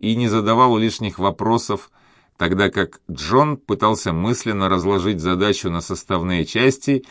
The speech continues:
и найти способ выполнить её с наименьшими затратами. Гуляя однажды с приятелем по берегу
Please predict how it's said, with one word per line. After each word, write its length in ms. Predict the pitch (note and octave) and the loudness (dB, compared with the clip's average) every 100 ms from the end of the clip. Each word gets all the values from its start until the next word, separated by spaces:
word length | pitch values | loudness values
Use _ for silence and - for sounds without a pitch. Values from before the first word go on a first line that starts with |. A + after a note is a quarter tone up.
| - - - - | -20 -20 -14 -2
и 100 | G2 | 2
найти 320 | B2 - F3 | 2 2 0
способ 560 | - - E3 D#3 C#3 | 0 0 2 2 -2
выполнить 720 | F2+ D#2+ C#3+ D3+ D3 C3+ C3+ - | -4 2 2 4 0 2 0 -2
её 440 | G2 A2+ C#3 C#3+ - | 0 2 2 2 -2
с 140 | - | -8
наименьшими 720 | G#2+ G#2 F#2+ A#2+ B2 - A2 | -2 0 0 0 -2 -2 -2
затратами. 840 | F#2+ G#2 - F2 D2+ - A#1 - - _ _ _ _ _ _ _ _ - | -2 -2 0 -2 -2 -6 -16 -18 -20 _ _ _ _ _ _ _ _ -8
Гуляя 520 | D#2+ A2 A2+ G#2+ G2+ | 0 2 4 4 2
однажды 440 | F2 G#2+ F#2+ F#2+ | 2 -2 0 0
с 80 | F#2 | -2
приятелем 640 | - G2 G#2+ G#2 F2+ F#2 | 0 2 2 0 -2 -2
по 140 | D#2+ F#2 | -2 -2
берегу 560 | F#2+ G2 F2+ E2 - | 2 2 2 2 0